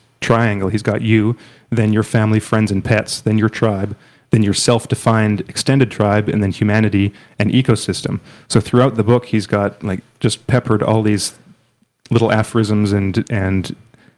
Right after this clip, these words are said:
ideas about morality and what it means to be, um, <clears throat> what it means to be kind of a good human being. So in the, in the chapter called The Logic of Risk-Taking,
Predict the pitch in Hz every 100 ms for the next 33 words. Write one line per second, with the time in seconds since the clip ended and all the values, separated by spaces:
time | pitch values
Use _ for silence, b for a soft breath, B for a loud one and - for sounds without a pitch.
0 | b 101 98 117 113 101 107 101 104 101
1 | 101 120 123 95 95 95 101 107 104 95
2 | - 104 98 92 - B B B B -
3 | 90 87 87 - - - - 135 90 -
4 | _ _ - - 123 117 110 110 107 101
5 | 92 107 95 92 95 107 - 98 92 117
6 | 104 113 b b b b - 123 107 98
7 | 101 - _ _ _ _ _ _ _ -
8 | 127 113 107 104 101 98 95 - - _
9 | _ 123 107 104 101 - 120 113 120 -
10 | 107 104 101 107 110 113 107 92 98 151
11 | - - 104 98 98 101